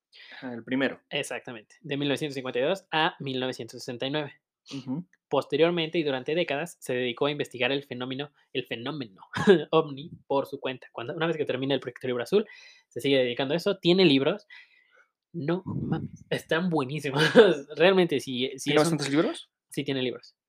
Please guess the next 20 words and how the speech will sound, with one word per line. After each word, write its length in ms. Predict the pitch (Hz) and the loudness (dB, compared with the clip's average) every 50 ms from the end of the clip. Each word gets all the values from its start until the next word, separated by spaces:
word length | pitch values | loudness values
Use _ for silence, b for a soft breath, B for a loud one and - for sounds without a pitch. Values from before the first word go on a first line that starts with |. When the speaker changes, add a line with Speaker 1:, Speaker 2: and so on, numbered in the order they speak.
| _ _ _ _ _ - | _ _ _ _ _ -4
Speaker 1:
Vamos 200 | 120 127 120 117 | -2 0 2 2
a 80 | 117 107 | 0 0
ver, 140 | 120 117 | 0 -2
¿con 160 | 107 113 110 117 | -4 -4 -2 -2
cuántos? 360 | 117 107 - - - - - - | -2 -2 -4 -8 -14 -12 -6 -4
Speaker 2:
Este, 680 | 143 135 120 - - 127 120 117 113 113 113 113 110 - | -4 -4 -4 -6 -4 -4 -2 -2 -2 -2 -2 -4 -6 -6
cre-, 420 | 156 - _ - 160 151 - - | -8 -10 _ -12 -14 -14 -14 -10
creo 220 | - - 175 170 175 | -4 -4 -4 -4 -2
que 320 | - 185 180 175 175 175 151 | -2 0 2 2 2 0 0
de 480 | 127 123 123 123 123 123 120 120 113 | -2 -2 -2 -2 -4 -4 -6 -6 -8
ufología, 420 | 117 - - 131 123 120 156 156 - _ | -8 -6 -6 -8 -4 -4 -4 -6 -4 _
tres 560 | - 127 143 131 - - - - - _ _ _ _ _ _ _ - | 0 0 0 0 -2 -8 -16 -20 -20 _ _ _ _ _ _ _ -12
Speaker 1:
Ajá. 240 | 120 117 107 104 - - | -10 -8 -8 -10 -8 -8
Speaker 2:
o 120 | 135 131 | -8 -6
más. 420 | 127 131 135 127 117 - - - - - _ _ | -2 0 0 0 0 -2 -8 -16 -20 -20 _ _
Los 180 | - 135 123 - | -6 -6 -6 -2
que 100 | - 135 | -2 0
yo 100 | 147 160 | 0 0
sé, 220 | - 156 151 156 - | 0 -2 -4 -4 -4
tres. 320 | - 135 113 - - _ | -4 -6 -6 -6 -10 _